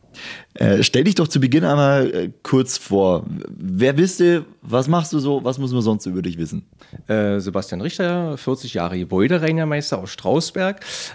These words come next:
Speaker 2: Ähm, gibt ja nicht viel zu, über mich zu wissen. Ähm, mein Steckenpferd chemiefreie Reinigung. Ich glaube, damit steche ich überall raus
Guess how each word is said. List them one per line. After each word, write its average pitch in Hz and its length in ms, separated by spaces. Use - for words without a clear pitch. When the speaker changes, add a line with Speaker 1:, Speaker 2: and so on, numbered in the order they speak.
Speaker 2:
Ähm, 151 560
gibt 156 220
ja 160 100
nicht 139 140
viel 202 180
zu, 208 400
über 180 160
mich 185 160
zu 175 160
wissen. 185 360
Ähm, 147 960
mein 131 220
Steckenpferd 139 540
chemiefreie 123 580
Reinigung. 131 260
Ich 117 60
glaube, 120 200
damit 113 220
steche 120 280
ich - 80
überall 110 340
raus 101 400